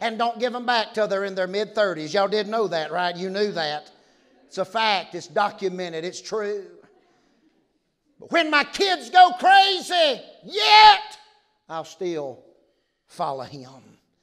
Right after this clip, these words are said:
I may deal with depression, and I may have to find strength to even get out of the bed every day.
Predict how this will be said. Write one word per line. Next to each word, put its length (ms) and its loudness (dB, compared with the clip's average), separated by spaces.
I 80 -2
may 180 0
deal 300 0
with 180 -2
depression, 600 -6
and 100 -6
I 80 0
may 160 0
have 220 -2
to 80 -4
find 500 -2
strength 640 -4
to 60 -2
even 280 -6
get 160 -2
out 160 2
of 80 -6
the 80 -6
bed 360 6
every 260 0
day. 520 -4